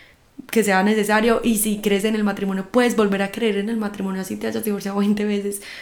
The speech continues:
O sea, de verdad, no, no es, no es como que ya agotaste la posibilidad de amar y ser amado. Eh, es mejor estar solo que estar en una relación donde solo puede ser una parte de ti, que eso va muy ligado a la relación de Majid y, y Billy,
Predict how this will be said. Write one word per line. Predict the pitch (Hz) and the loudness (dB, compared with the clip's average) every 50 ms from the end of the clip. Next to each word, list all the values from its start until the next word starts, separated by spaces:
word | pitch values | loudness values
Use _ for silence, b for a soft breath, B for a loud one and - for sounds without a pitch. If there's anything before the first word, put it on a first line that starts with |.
| B B | B B
O | B | B
sea, | - 220 220 | 2 2 4
de | 208 214 | 4 4
verdad, | 208 208 202 202 202 202 196 196 202 - - - | 4 2 2 2 0 -2 -2 -2 -4 -6 -10 -6
no, | 208 202 202 208 208 - - | -4 -4 -4 -4 -6 -10 -6
no | - 202 202 202 202 196 | -2 0 0 0 0 0
es, | 196 196 190 - - - - B B B B B B B B - | 0 0 -2 -2 -4 -4 -6 B B B B B B B B 0
no | 214 214 | 2 2
es | 214 208 | 2 2
como | 214 214 214 | 2 0 2
que | 214 226 202 | 2 2 2
ya | 202 185 - - | 2 2 2 2
agotaste | 196 196 208 208 208 208 196 - - | 0 0 0 0 -2 -4 -4 -2 0
la | 208 208 | -2 0
posibilidad | 208 208 196 202 202 190 180 180 | 0 -2 -4 -2 -2 -2 -4 -4
de | 185 185 185 - - | -2 -4 -4 -4 -2
amar | - 202 202 196 190 185 180 - | -2 -2 0 -2 -2 -4 -6 -6
y | - 180 | -6 -6
ser | 175 - 190 190 - | -4 -4 -4 -4 -4
amado. | - - 185 185 175 - - - - - _ _ B B B B B B B B B B B | -6 -6 -6 -6 -6 -8 -10 -14 -14 -16 _ _ B B B B B B B B B B B
Eh, | 226 226 226 220 220 220 214 208 208 - - | 8 10 10 10 10 8 4 2 -2 -2 2
es | - 240 220 | 4 4 6
mejor | 233 226 220 240 240 | 6 6 6 6 4
estar | 233 233 233 - 226 226 | 4 4 4 2 2 2
solo | 240 220 214 202 202 208 | 2 2 2 2 2 0
que | - 208 | 0 -2
estar | 202 - 202 196 | -2 0 0 0
en | 196 196 | 0 2
una | 202 208 208 | 2 2 2
relación | 208 208 196 190 185 190 190 | 2 2 2 2 0 0 -2
donde | 185 185 190 196 196 | -2 -2 -2 -2 -2
solo | 196 202 190 185 185 | -2 -2 -2 -2 -2
puede | - 196 190 | -2 -2 0
ser | 202 196 - - | 0 -2 -2 0
una | 202 208 202 196 196 | 2 2 2 2 0
parte | - 196 202 - 202 | -2 -4 -2 0 -2
de | 208 | -2
ti, | 208 208 247 202 196 190 196 B B B B B B | 0 0 0 0 0 -2 -4 B B B B B B
que | B 226 220 | B 4 6
eso | 214 214 208 | 6 6 6
va | 220 226 | 6 6
muy | 226 233 226 | 4 4 4
ligado | 220 220 226 226 220 220 | 4 2 2 2 2 4
a | |
la | 220 208 196 196 | 4 2 2 2
relación | 196 196 196 196 185 190 190 | 2 2 2 2 2 0 0
de | 185 185 | -2 0
Majid | 202 208 196 196 196 185 - | 0 0 0 0 -2 -2 -2
y, | - 202 202 202 202 202 196 196 196 208 - - | 0 0 2 2 4 2 2 0 -2 -4 -6 -6
y | - 196 196 190 185 185 | -4 -2 -2 -2 -2 -2
Billy, | 180 190 214 208 202 190 202 214 | -2 0 2 2 2 2 2 0